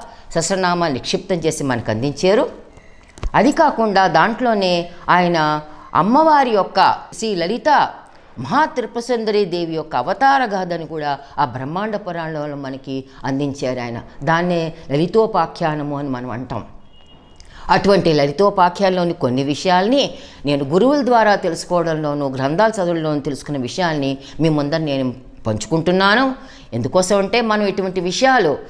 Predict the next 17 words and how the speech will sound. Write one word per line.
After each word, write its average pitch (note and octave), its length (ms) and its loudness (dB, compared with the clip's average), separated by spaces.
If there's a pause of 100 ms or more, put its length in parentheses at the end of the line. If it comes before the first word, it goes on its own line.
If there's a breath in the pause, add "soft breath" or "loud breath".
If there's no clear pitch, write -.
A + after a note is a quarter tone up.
(220 loud breath)
మనం F3+ 160 0
తెలుసుకుని A3 640 0 (420 loud breath)
నలుగురు C4 360 2
కూడా, B3+ 240 2
ఇంకొక A#3 360 -2
నలుగురు G#3+ 440 -2
కూడా G#3+ 240 2
వింటే F3+ 340 -4
కనుక E3+ 280 -8
చాలా E3 200 0
బాగుంటుందనే E3 720 -2
విషయంలో D3 500 -4
ప్రతివారు F#3 520 -2
విని D#3 380 0 (320 loud breath)
తరించాలి F3+ 500 2
అనేటువంటి C#3 440 -4
ఒక B2+ 340 0